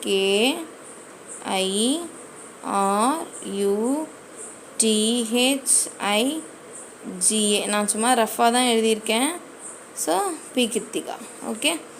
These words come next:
அடுத்து date of birth கேட்குறாங்க அப்படின்னு வச்சுக்கோங்களேன். இப்போ நான் சும்மா ஏதோ ஒரு date of birth எழுதுறேன் அப்படின்னா, ட்வெல்வ் லெவன்.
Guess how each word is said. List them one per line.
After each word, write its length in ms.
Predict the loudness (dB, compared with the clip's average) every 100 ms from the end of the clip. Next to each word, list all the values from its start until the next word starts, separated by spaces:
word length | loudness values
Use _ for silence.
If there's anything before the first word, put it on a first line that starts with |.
| -16 -16 -2
அடுத்து 380 | 0 2 2 2
date 340 | 6 6 8 6
of 160 | 6
birth 320 | 2 2 2
கேட்குறாங்க 500 | 2 4 2 2 2
அப்படின்னு 320 | 0 0 -2 0
வச்சுக்கோங்களேன். 560 | -2 0 0 2 4
இப்போ 180 | 4 2
நான் 180 | 2 4
சும்மா 300 | 4 4 4
ஏதோ 220 | 4 6
ஒரு 300 | 4 4 4
date 200 | 4 6
of 140 | 4
birth 300 | 4 2 4
எழுதுறேன் 340 | 6 6 4 2
அப்படின்னா, 340 | 2 2 0 -2 -6 -16 -16 -16 -18 -18 -18 -4 2
ட்வெல்வ் 460 | 6 6 6 4 0 -6 -12 -18 -16 -16 -18 -20 -20 -18 -12 -6
லெவன். 560 | -2 -2 0 0 0 -6